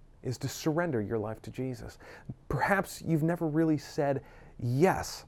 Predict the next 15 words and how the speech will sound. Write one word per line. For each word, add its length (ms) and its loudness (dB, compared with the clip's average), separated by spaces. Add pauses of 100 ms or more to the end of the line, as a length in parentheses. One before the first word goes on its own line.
to 100 2
following 460 6
Jesus. 400 -6
Maybe 200 0
you've 220 2
been 180 4
a 120 4 (280)
believer 840 6 (560)
for 140 4
a 40 8
long 280 2
time, 320 -4
but 140 0
not 220 2
a 80 2